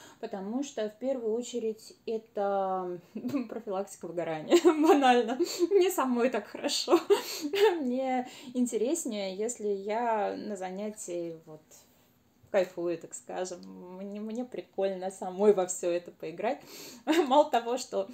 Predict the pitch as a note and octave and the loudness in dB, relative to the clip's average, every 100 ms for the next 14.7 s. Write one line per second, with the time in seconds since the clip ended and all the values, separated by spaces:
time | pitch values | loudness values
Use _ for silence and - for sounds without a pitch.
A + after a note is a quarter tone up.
0 | - - - - - G3+ F#3 F3+ E3+ E3 | -16 -14 -14 -12 -2 2 4 4 2 2
1 | D#3+ - - - G#3+ A3 G#3+ G3 G#3+ A3 | -2 -6 -12 -12 -2 -2 0 0 -2 -4
2 | F#3 E3+ - D#4+ B4+ G4 B3 G#3 F#3 F#3+ | -2 -4 -2 0 2 2 2 0 -2 -4
3 | G3 F3+ E3 - D#3 - D#4 F#4 C#4+ D4+ | -4 -4 -4 -12 -12 0 6 6 8 6
4 | E4+ A#3+ C4 C4 B4 A4+ F#4 - - A#3 | 6 4 0 2 0 2 -2 -2 -6 -6
5 | B3+ C4+ G#3+ G#3 A3+ A3 G#3+ B3 B3 - | -2 0 0 -2 -2 -2 -2 -2 -4 -4
6 | D#3+ E3+ F#3+ - G#3 F#3 B3 A#3+ G#3+ - | -10 -8 -12 -10 -10 -6 -6 -6 -12 -14
7 | E3+ G3 G3 F#3 F3+ F#3+ G3 G#4 B4 E4+ | -14 -12 -10 -10 -10 -8 -8 -8 -8 -8
8 | G#3+ G3 F#3+ - - - - - - - | -10 -12 -14 -18 -20 -20 -20 -18 -18 -16
9 | - G#3 F#3 F#3 - - D#4 F4+ E4 F4 | -6 -6 -6 -14 -16 -8 0 6 6 10
10 | F4 G4 G4+ F4 C4 G#3+ D4+ F4+ G3+ A3 | 12 12 10 4 2 0 0 0 0 -4
11 | - C#4 A4+ - G4 F4+ E4+ F#4 F#4 C4 | -2 4 8 10 10 8 6 2 2 -2
12 | C#4+ C#4+ C#4+ - F#4 G#4+ - A#3 B3 E4+ | -4 -4 -6 -4 0 0 2 -2 0 2
13 | F4 - C4 F4 - B3 C4 D#4 C4+ - | 2 2 0 0 0 0 0 0 -6 -6
14 | A#3 A3 B3 F4+ - - | -8 -4 -2 -2 -4 -6